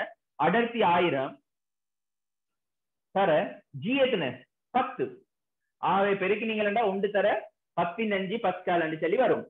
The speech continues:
இவருதான் என்ன? இவருதான் யாரு? ரத்னா,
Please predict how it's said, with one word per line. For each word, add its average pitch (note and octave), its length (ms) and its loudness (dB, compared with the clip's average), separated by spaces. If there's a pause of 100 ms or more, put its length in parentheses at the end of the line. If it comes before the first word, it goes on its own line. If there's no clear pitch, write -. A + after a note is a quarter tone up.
இவருதான் B3+ 500 2
என்ன? F3 120 -2 (1040)
இவருதான் G3+ 640 0
யாரு? G#3 300 0 (1800)
ரத்னா, G3 280 0